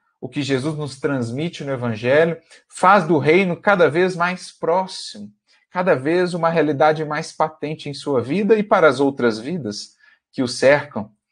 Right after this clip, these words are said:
Emmanuel mesmo dirá, em uma mensagem que comenta, aquela frase de Jesus, "O reino de Deus está próximo",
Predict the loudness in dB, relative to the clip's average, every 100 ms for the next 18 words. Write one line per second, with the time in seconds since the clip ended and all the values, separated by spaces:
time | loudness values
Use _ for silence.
0 | _ _ _ -2 4 6 6 6 4 2
1 | 2 4 4 4 -2 _ _ _ _ _
2 | _ -6 0 2 2 0 2 4 2 -2
3 | -4 -2 0 -2 -2 -6 -6 _ _ _
4 | -8 0 0 0 2 4 4 0 -6 -4
5 | -4 -4 -4 -2 -2 -2 -4 -4 -2 -2
6 | -2 -6 -6 -6 -4 2 2 2 -8 -14